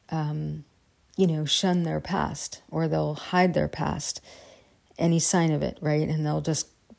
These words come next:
go on to become a debutante and, um, you know, running with a completely different crowd,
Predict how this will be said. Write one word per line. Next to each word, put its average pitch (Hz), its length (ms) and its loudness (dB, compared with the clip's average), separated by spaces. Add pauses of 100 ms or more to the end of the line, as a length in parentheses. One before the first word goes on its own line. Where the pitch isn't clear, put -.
(320)
go 160 120 2
on 160 160 2
to 160 60 2
become 151 340 -2
a 151 100 0 (300)
debutante 160 720 0 (480)
and, 151 480 0
um, 147 560 -6 (500)
you 151 120 -4
know, 143 300 -4
running 151 280 0
with 151 180 -2
a 160 60 -2
completely 185 460 4
different 170 300 2
crowd, 175 440 4